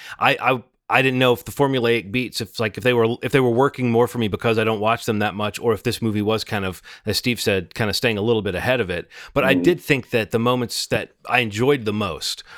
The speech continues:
Speaker 1: were the moments where it felt like they were kind of, that, where their comic personas were kind of riffing off each other. So I actually
Speaker 2: Yeah,
Speaker 1: found that
Speaker 2: I
Speaker 1: stuff
Speaker 2: loved
Speaker 1: kind of
Speaker 2: it.
Speaker 1: funny, but it did sort of feel like, as Steve was saying, it gave, it was like setting her up to, like, he's going on rants and she's undercutting him by going, like, "Maybe you need to tone it down,"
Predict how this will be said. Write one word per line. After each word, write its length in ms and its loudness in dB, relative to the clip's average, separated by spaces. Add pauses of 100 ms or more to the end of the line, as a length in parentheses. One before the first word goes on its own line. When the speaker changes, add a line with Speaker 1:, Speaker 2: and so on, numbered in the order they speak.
(120)
Speaker 1:
were 120 0
the 100 0
moments 320 0
where 140 0
it 80 -8
felt 220 -2
like 160 -6
they 120 2
were 120 -2
kind 200 -2
of, 220 -8
that, 160 0
where 140 2
their 120 4
comic 380 0
personas 420 -2
were 80 -8
kind 160 -2
of 60 -4
riffing 280 -2
off 200 -6
each 120 -8
other. 200 -6
So 100 -4
I 140 4
actually 180 0
Speaker 2:
Yeah, 60 6
Speaker 1:
found 180 2
that 40 -4
Speaker 2:
I 40 -6
Speaker 1:
stuff 220 2
Speaker 2:
loved 80 4
Speaker 1:
kind 100 2
of 60 -4
Speaker 2:
it. 80 -6
Speaker 1:
funny, 320 2 (260)
but 80 6
it 140 0
did 160 6
sort 200 0
of 80 -4
feel 200 2
like, 340 0 (240)
as 140 0
Steve 260 0
was 140 -4
saying, 260 -2
it 140 -10
gave, 240 0
it 60 0
was 140 0
like 160 -2
setting 280 2
her 260 0
up 320 -2 (360)
to, 180 -4
like, 320 -2
he's 320 2 (200)
going 260 4
on 120 2
rants 400 2
and 220 -4
she's 320 0
undercutting 520 0
him 120 -2
by 140 0
going, 260 -2
like, 220 -6
"Maybe 180 -2
you 80 -2
need 140 -4
to 60 -8
tone 200 -4
it 80 -8
down," 320 -2